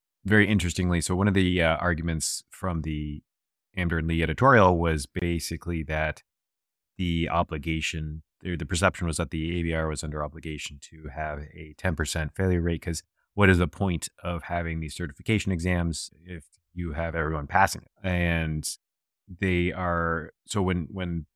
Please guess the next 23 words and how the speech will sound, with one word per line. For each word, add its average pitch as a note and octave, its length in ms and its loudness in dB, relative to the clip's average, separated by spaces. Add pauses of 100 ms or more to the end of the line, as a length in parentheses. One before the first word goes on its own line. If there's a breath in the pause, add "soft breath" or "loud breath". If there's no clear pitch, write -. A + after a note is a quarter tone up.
(120)
in F#2 100 -6
the F2+ 100 -2
Amdur E2+ 200 0
and E2 100 -2
Lee F#2 120 4
editorial, F2 580 0 (540)
that G2 180 0
citation F2 500 2
was D2+ 120 -4
from E2+ 120 -4
a D#2+ 80 -4
twenty F2+ 240 -4
thirteen E2+ 340 -4
Red F2+ 200 2
Journal E2+ 240 0
paper D#2+ 480 -6 (160)
responding E2 420 -4
to, D2+ 240 -4
to D#2 320 -8 (100)
kerfuffles E2+ 520 -4
about D2+ 260 -6
that. D#2 220 -2
So D#2 260 -6